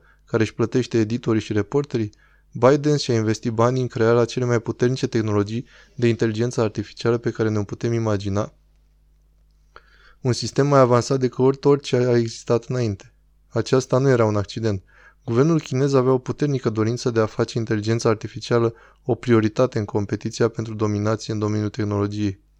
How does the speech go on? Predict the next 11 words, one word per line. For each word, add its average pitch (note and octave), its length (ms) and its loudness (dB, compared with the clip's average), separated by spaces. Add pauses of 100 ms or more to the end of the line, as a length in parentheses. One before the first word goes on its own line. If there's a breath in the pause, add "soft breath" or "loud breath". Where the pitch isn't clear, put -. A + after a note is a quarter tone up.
(540 soft breath)
Dar A#2+ 180 6
de A#2 100 2
ce E3+ 160 0
era D#3+ 140 6
China C3 320 0
atât A#2+ 200 0
de A#2+ 60 -2
obsedată A#2 500 0
de A2 80 -2
inteligența A2 500 -4
artificială? A2 680 -4